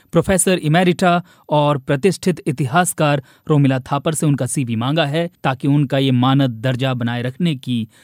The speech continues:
समीक्षा की जा सके। प्रोफेसर रोमिला उन्नीस सौ तिरानवे से जेएनयू में प्रोफेसर इमेरिटा हैं और अब सीवी मांगे जाने से वो खासी नाराज हैं। बीबीसी को भेजे अपने बयान में उन्होंने कहा है कि ऐसा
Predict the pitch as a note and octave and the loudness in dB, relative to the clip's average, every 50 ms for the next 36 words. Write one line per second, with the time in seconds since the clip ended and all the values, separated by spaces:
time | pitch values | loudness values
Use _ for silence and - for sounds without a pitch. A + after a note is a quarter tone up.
0 | _ _ - - - E3 D#3 F3 F3 B2+ - - - - C#3 G2 F2 - _ _ | _ _ -6 -2 2 4 4 4 4 2 -2 -6 -6 -6 -6 -6 -8 -10 _ _
1 | _ _ - F#3 F#3 D3 C#3+ A2 G#2+ - C3 - E3+ D#3+ B2 - _ _ _ _ | _ _ 0 0 2 2 0 -2 -4 -6 -4 0 0 0 0 -2 _ _ _ _
2 | _ _ _ - - G#3 - C4+ C4 - - C#4 B3+ B3+ B3 A#3+ C4 C4+ C#4+ C#4+ | _ _ _ 0 0 2 4 2 2 2 2 2 4 6 6 6 6 6 4 4
3 | C4 G3 F#3+ F3 F3+ F#3+ - - F#3+ D#3+ - D3 C#3 C#3 D#3 D#3 D#3+ D3 - F3 | 4 4 6 6 6 6 4 2 0 2 2 2 2 4 4 2 2 2 4 2
4 | E3 C#3 A#2+ C3 C3 C#3 C3+ C3+ C#3+ D#3+ F3 F3 D#3 D3 D3 D3+ B2+ D3 C3 - | 2 2 2 2 4 4 4 6 6 6 6 6 6 4 2 2 0 -2 -4 -4
5 | C#3+ C3+ B2+ - C3+ C3+ C3+ B2+ A#2+ B2 B2 C3 B2+ F3 F3 E3+ A3 A3+ A3 G#3+ | -4 -4 -2 -2 -2 -2 0 0 0 0 0 0 0 2 4 4 6 6 4 4
6 | G3+ F#3 - - E3+ F3 F3 D#3+ E3+ - - D#3+ C#3+ C#3 C3+ B2+ B2 B2+ C3 B2 | 2 0 0 2 0 0 0 0 -4 -4 -4 -2 0 2 2 2 2 2 2 2
7 | D3 D#3+ F3 E3 C#3 - C#3+ C3 A2+ A#2+ C3 C3 B2+ B2+ - _ _ _ _ - | 2 2 2 2 0 -2 -4 -4 -2 -2 -2 -2 -2 -4 -6 _ _ _ _ -6
8 | - - G#3+ G3 E3 - C#3+ A#2 G#2+ G2 F2+ F#2 G2 G2 G#2 A#2+ A2+ - _ _ | 0 2 2 2 0 -2 -6 -8 -8 -8 -10 -12 -14 -12 -10 -12 -12 -12 _ _
9 | _ _ _ _ _ _ - - B2+ C3 B2 C3 - - B2 - A#2+ G#2+ A2+ C3+ | _ _ _ _ _ _ -2 0 0 2 2 0 -2 -2 -4 -4 -4 -2 -2 -2
10 | C#3 C3+ E3+ F3+ F3+ F3 - - - - - B2 - B2+ B2 A#2 G#2+ A2+ B2 D3 | 2 2 2 2 2 0 -6 -16 -10 -6 -6 -4 0 0 0 0 0 0 2 2
11 | E3 E3+ E3+ E3+ E3+ F3 E3+ D#3 C3 C#3+ C#3+ C#3 C3 - C3+ B2 A3 G3+ F3 G3 | 4 6 6 6 4 4 4 4 4 2 2 0 0 -2 -2 0 0 0 2 2
12 | A3+ B3 B3+ - - _ _ - - C4+ - - - D#3 E3+ F3 D3 - - C3+ | 2 0 0 -2 -10 _ _ -6 -4 -4 -4 -2 0 0 2 2 0 -2 -2 -4
13 | A#2+ A#2+ | -4 -6